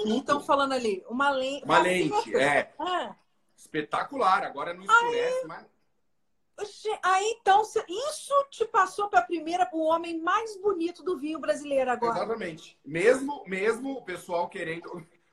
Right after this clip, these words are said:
Speaker 1: os meus amigos, César Corra, Giovanni Fabian, querendo dizer que como eu não corto o cabelo por causa da quarentena, eu tô
Speaker 2: Ah!
Speaker 1: a cara do Batoré. Ó que sacanagem, mas não há de ser nada.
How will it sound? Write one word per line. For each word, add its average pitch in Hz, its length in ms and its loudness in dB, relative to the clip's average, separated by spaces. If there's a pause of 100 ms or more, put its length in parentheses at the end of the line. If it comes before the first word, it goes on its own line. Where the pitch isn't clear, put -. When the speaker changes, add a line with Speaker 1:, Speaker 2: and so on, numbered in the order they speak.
Speaker 1:
os 139 100 -8
meus 175 220 -4
amigos, 175 520 0
César 165 420 -2
Corra, 160 540 -8 (280)
Giovanni 165 360 -6
Fabian, 165 440 -4
querendo 190 360 -12
dizer 190 300 -8
que 190 140 -14
como 214 260 -6
eu 196 100 0
não 175 120 -10
corto 156 260 0
o - 40 -20
cabelo 143 360 -4
por - 60 -18
causa 135 160 -10
da 131 80 -10
quarentena, 135 720 -8 (240)
eu - 100 4
tô 494 80 10
Speaker 2:
Ah! 453 100 10
Speaker 1:
a - 40 4
cara 180 180 2
do 180 140 -6
Batoré. 208 580 -2 (1900)
Ó 185 120 -14
que 247 160 -16
sacanagem, 170 840 -2 (160)
mas 156 120 -10
não 226 80 0
há 262 60 0
de - 100 -12
ser 269 160 0
nada. 185 440 -4